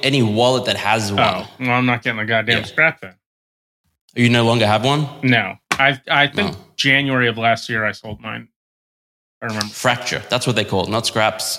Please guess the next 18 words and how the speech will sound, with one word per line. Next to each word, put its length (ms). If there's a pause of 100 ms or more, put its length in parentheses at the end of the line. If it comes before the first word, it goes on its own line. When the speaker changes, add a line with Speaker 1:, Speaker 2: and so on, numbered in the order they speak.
Speaker 1:
not 240
fragments, 500
fractures. 960
And 80
it's 80
like 140
a 20
little 680 (220)
piece 220
of 80
paper 480
with 320
a, 220
s-, 260
a 80
pencil. 460
It's, 280 (380)
yeah. 180